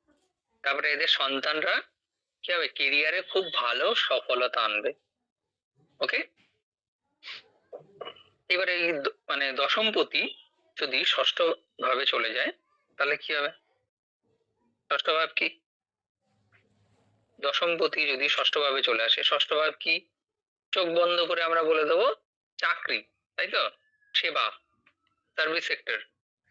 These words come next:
তো এই ব্যক্তি কি করবে? যদি উনি চাকরি করে, তো বিশেষভাবে সফল হবে। যদি ইনি বিজনেসের দিকে যায়, তাহলে বিপদে পড়বে, কারণ বিজনেসের জন্য তো সপ্তম পতি, তাই না?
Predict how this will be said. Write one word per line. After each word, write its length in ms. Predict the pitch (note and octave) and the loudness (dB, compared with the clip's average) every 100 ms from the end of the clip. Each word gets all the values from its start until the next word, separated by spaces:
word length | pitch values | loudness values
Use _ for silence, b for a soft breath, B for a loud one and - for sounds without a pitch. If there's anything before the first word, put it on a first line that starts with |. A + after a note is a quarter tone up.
| _ _ | _ _
তো 60 | E3+ | -2
এই 100 | E3+ | 0
ব্যক্তি 320 | F3+ - F#3+ | -2 -2 -4
কি 140 | G3+ | -2
করবে? 320 | G3 G3 A3+ - _ - _ _ _ _ _ _ _ | 0 0 0 -4 _ -20 _ _ _ _ _ _ _
যদি 200 | D#3 D#3 | -4 0
উনি 160 | E3+ F3 | 0 0
চাকরি 400 | - D3 - G#3 | 0 -2 -2 -2
করে, 280 | D3 B2 E3+ - _ _ _ _ - | 0 0 -2 -6 _ _ _ _ -4
তো 60 | E3+ | 0
বিশেষভাবে 580 | D#3 D#3+ F3 F3+ F3 | 2 2 0 0 0
সফল 420 | E3 B2 C3 B2 B2 | 0 0 0 0 0
হবে। 180 | B2+ - _ _ _ _ - - C3+ | -2 -4 _ _ _ _ -20 -10 -4
যদি 300 | E3 F3 G3 | -2 0 0
ইনি 160 | G3+ F#3 | 0 0
বিজনেসের 520 | E3 D#3+ F#3 G#3 E3+ | 0 0 0 0 -2
দিকে 220 | E3 C#3+ | 0 0
যায়, 260 | A#2+ B2+ - _ | 0 0 -4 _
তাহলে 200 | D3 D3+ | -4 0
বিপদে 360 | D3+ C#3+ C3+ C3+ | 0 0 0 0
পড়বে, 280 | C3+ B2+ C3 _ _ _ _ _ _ _ _ _ _ _ _ - - _ _ _ | 0 0 -4 _ _ _ _ _ _ _ _ _ _ _ _ -20 -20 _ _ _
কারণ 260 | E3+ F#3+ E3+ | 0 0 0
বিজনেসের 500 | E3+ F3 F#3+ G3+ G3+ | 0 0 0 0 0
জন্য 260 | G3+ G#3 | 0 2
তো 100 | G3+ | 2
সপ্তম 440 | G3+ F3+ - G#3 F#3+ | 0 0 -2 -2 0
পতি, 320 | C#3 A2+ A2+ - - _ _ _ _ | -2 -2 -4 -6 -12 _ _ _ _
তাই 120 | D#3+ | 0
না? 160 | G#3 | 0